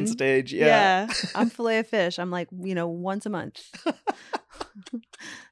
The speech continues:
Speaker 1: And then there's a bunch of guys being like, "It's kinda gross." And you're like, "Well, it's not you eating it, so."
Speaker 2: So shut your fucking mouth.
Speaker 1: <laughs>
Speaker 2: Hell yeah. This is an awesome episode.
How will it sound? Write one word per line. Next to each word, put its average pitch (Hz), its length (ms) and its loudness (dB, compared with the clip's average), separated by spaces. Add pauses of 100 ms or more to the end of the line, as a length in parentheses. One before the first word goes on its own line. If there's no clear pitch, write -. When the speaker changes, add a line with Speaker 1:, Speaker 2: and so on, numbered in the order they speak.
(100)
Speaker 1:
And 180 60 -4
then 180 80 -2
there's 175 140 -2
a - 20 -8
bunch 175 160 -2
of 170 60 -6
guys 175 240 -4
being 170 160 -6
like, 165 120 -10
"It's 180 120 -14
kinda 262 200 -6
gross." 165 360 -4
And 196 60 -8
you're 170 80 -6
like, 170 140 -8 (100)
"Well, 247 300 -2 (100)
it's - 220 -12
not 233 140 -2
you 220 100 -4
eating 196 220 -4
it, - 200 -18
so." - 300 -10 (220)
Speaker 2:
So - 160 -16
shut - 240 -8
your 233 80 -6
fucking 180 240 -4
mouth. - 280 -2
Speaker 1:
<laughs> 392 100 12 (1400)
Speaker 2:
Hell 143 280 2
yeah. 127 280 2 (140)
This 156 160 0
is 147 140 -4
an 147 160 0
awesome 120 420 0
episode. 113 640 -6